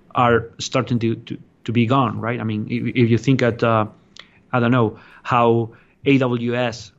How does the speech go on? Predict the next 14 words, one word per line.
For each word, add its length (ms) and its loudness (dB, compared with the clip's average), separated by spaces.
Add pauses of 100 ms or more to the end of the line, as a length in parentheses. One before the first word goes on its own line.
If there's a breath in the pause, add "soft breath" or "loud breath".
orchestrates 600 -6
stuff 580 -4
or 320 -16 (120)
CloudFormation 840 -2
on 380 -8
all 340 2
these, 320 0
uh, 380 -4
all 200 2
these 140 0
technologies 560 2
to 140 2
actually 320 0
run, 420 2